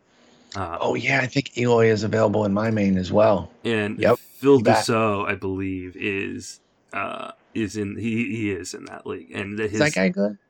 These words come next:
Speaker 1: Yeah,
Speaker 2: That
Speaker 1: his,
Speaker 2: person?
Speaker 1: um, uh, his team is, like, fifth overall in the main event
Speaker 2: I was gonna
Speaker 1: right
Speaker 2: say,
Speaker 1: now in
Speaker 2: is
Speaker 1: that
Speaker 2: that
Speaker 1: league, and
Speaker 2: his?
Speaker 1: then I believe he's first overall in a different league.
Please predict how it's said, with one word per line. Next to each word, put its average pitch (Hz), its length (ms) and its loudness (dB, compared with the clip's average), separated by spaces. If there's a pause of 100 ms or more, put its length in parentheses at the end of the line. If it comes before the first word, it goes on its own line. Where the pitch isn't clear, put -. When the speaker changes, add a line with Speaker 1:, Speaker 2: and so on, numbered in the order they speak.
Speaker 1:
Yeah, 147 340 0
Speaker 2:
That - 60 -6
Speaker 1:
his, 151 220 0
Speaker 2:
person? - 80 -8
Speaker 1:
um, 113 500 0 (880)
uh, 104 440 -2 (220)
his 139 360 0
team 156 360 -2
is, 135 140 -2
like, 120 180 -4
fifth - 320 0
overall 143 400 2
in 147 80 -4
the 147 40 -2
main 139 180 -2
event 143 180 0
Speaker 2:
I - 20 6
was 151 80 4
gonna 156 120 4
Speaker 1:
right 147 60 2
Speaker 2:
say, 170 140 0
Speaker 1:
now 170 160 4
in 165 100 -4
Speaker 2:
is 160 40 -2
Speaker 1:
that 160 160 0
Speaker 2:
that 139 140 2
Speaker 1:
league, 151 120 -2
and 127 120 -2
Speaker 2:
his? 120 80 -2
Speaker 1:
then 123 200 -2
I 117 140 -4
believe 120 320 -2
he's 120 240 -8
first - 420 -4
overall 131 640 0
in 120 100 -2
a 110 60 -2
different 117 320 -6
league. 113 240 -8